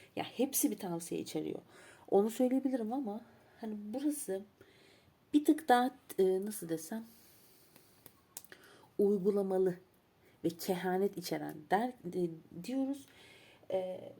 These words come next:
burası da şuradan sonrası, sonrası da içsel olarak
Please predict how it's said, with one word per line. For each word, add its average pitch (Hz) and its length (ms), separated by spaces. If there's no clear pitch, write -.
burası 262 400
da 214 260
şuradan 247 480
sonrası, 175 480
sonrası 180 500
da 247 200
içsel 302 480
olarak 190 680